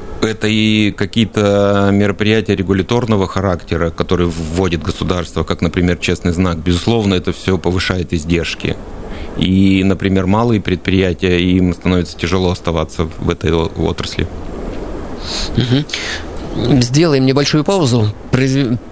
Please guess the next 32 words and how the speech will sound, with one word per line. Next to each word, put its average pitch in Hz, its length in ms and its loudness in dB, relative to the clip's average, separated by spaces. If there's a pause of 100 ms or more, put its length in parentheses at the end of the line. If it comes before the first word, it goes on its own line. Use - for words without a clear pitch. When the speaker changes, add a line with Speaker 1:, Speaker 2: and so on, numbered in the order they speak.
(120)
Speaker 2:
прервемся 165 640 2
на 135 80 6
рекламу 139 360 4
и 120 40 4
снова 139 260 2
вернемся 113 440 2
в 98 60 0
эфир. - 280 -2 (360)
Добрый 165 300 2
вечер. 135 320 0 (160)
И 135 100 2
мы 160 120 2
продолжаем 151 520 2
обсуждать 127 520 0
тему 123 340 2
качества 117 440 0
продуктов, 147 580 0 (200)
э, 120 440 2 (100)
с - 180 -6
Игорем 127 320 2
Домниным, 160 460 2 (340)
председателем 127 680 0
Ассоциации 113 600 0
"Енисейский 113 500 2
стандарт". 143 440 0
Игорь, 127 180 4
еще 101 240 2
раз 113 140 2
добрый 113 260 2
вечер. - 320 -2
Speaker 1:
Добрый 98 300 2
вечер. 95 120 0